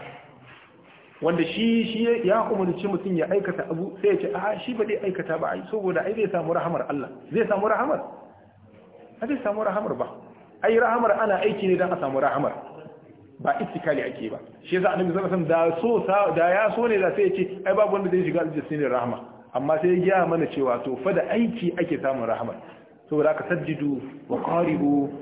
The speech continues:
wa ghdu wa ruhu wa shay'un min ad-dulja. Duk wannan igra'i ne. Wal qasd al qasd tablugu. Dukka saboda a samu rahamar ne.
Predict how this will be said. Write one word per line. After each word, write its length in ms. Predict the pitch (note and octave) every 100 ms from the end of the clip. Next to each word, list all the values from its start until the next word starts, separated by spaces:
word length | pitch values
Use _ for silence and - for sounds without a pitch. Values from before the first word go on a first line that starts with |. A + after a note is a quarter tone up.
| - - B2
wa 140 | E3+ D#3
ghdu 600 | D#3 E3+ D#3 D#3+ - -
wa 120 | B2
ruhu 840 | D3+ F#3+ E3+ F#3 F3+ F3 - - -
wa 80 | -
shay'un 340 | F#3 F3 F3+
min 160 | E3+ F3
ad-dulja. 480 | D3+ F#3+ G#3 C#3 A2+ - - - -
Duk 140 | B3+ -
wannan 300 | C#4 A#3+ G3
igra'i 420 | D#3 F3 F#3 D3+
ne. 140 | B2+ B2+
Wal 100 | D3+ D3
qasd 220 | G#3+ E3+
al 120 | F#3 -
qasd 300 | G3+ G3+ F#3
tablugu. 400 | G3 E3+ C#3 A2 - - - - - _ -
Dukka 320 | E3 - G#3+ G#3
saboda 320 | A#3 G3+ -
a 100 | F3+
samu 240 | D#3+ E3+ G3+
rahamar 360 | G3+ A3 G3 D3
ne. 180 | C#3+